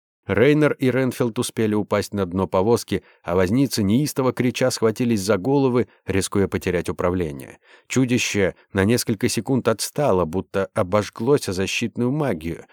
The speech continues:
но тут же снова продолжило преследование. Внезапно дома кончились, дорога стала шире, но хуже. Через мгновение тварь снова попыталась пробить дыру, схватилась лапами за края прорези и несколько раз свирепо махнула рукой,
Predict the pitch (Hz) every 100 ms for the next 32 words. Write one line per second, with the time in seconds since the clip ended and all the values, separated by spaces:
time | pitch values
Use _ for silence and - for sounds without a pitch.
0 | _ 110 98 110 92 104 92 - 123 95
1 | - 87 82 107 98 92 87 - 92 -
2 | 95 78 80 71 67 - _ _ _ _
3 | - 117 147 190 151 127 104 92 85 -
4 | 139 139 - 123 117 - _ _ 107 110
5 | 110 104 101 - 87 87 - 123 110 87
6 | 85 78 - - - 123 78 73 - _
7 | - 107 95 92 92 95 104 98 90 98
8 | 98 92 117 101 87 92 95 98 95 92
9 | - 90 90 90 87 90 87 107 147 143
10 | - _ - - 151 147 147 117 110 110
11 | 104 101 90 95 95 90 85 90 110 101
12 | 90 90 - _ - 87 107 - 98 101
13 | 104 - - 87 107 101 92 87 107 107
14 | 110 113 - 127 85